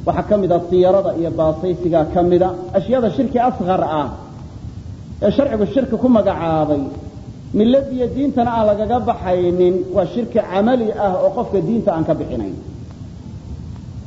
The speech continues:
Sheikhuna hadda siduu uga jeedaa waa sidaas oo shirkiga camaliga inuu ka mid yahay qayb qofku diinta kaga baxaayo. Yacni, saas uga jeeda. Qaybta kalena waa sugayaa, waa markaa ma,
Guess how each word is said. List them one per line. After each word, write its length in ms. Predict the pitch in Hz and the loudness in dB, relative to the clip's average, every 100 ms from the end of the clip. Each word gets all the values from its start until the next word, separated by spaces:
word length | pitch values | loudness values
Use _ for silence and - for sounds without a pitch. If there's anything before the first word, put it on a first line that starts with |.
| - - - - - | -14 -14 -14 -14 -4
Sheikhuna 360 | - 254 196 196 | 2 2 2 0
hadda 200 | 202 180 | 0 -2
siduu 220 | 226 190 | -4 -2
uga 120 | 180 | 0
jeedaa 320 | 196 170 160 156 | 0 0 2 2
waa 100 | 156 | 2
sidaas 300 | 196 190 160 | 0 0 0
oo 140 | 175 | -4
shirkiga 340 | 165 - 180 160 | -4 -4 -2 0
camaliga 380 | 180 226 190 | 0 0 0
inuu 220 | 208 226 190 | 0 0 2
ka 140 | 254 | 2
mid 200 | 254 202 | 2 2
yahay 300 | 175 165 160 160 | 2 2 2 0
qayb 380 | - 190 247 277 - | 2 2 2 -2 -2
qofku 240 | - - 175 | -4 -2 -2
diinta 300 | 214 247 190 | 0 2 2
kaga 240 | 165 175 | 2 2
baxaayo. 720 | 160 151 139 143 143 143 147 - - - - - - - - - - - - - - - - - - | 2 -2 -2 -2 0 2 2 2 -4 -10 -14 -14 -16 -14 -14 -14 -14 -14 -14 -14 -16 -12 -12 -12 -6
Yacni, 200 | 147 165 160 | 2 4 4
saas 140 | 185 - | 2 -2
uga 140 | 120 - | -8 -8
jeeda. 200 | 85 - - - - - - - - - - - | -12 -14 -16 -18 -16 -16 -14 -16 -14 -14 -2 2
Qaybta 280 | 339 320 302 | 2 2 0
kalena 260 | 285 294 | 0 2
waa 160 | 247 208 | 2 2
sugayaa, 340 | 247 220 202 196 196 | 0 0 2 4 2
waa 200 | 180 175 | 0 -2
markaa 220 | 202 190 | -2 0
ma, 160 | 190 | 0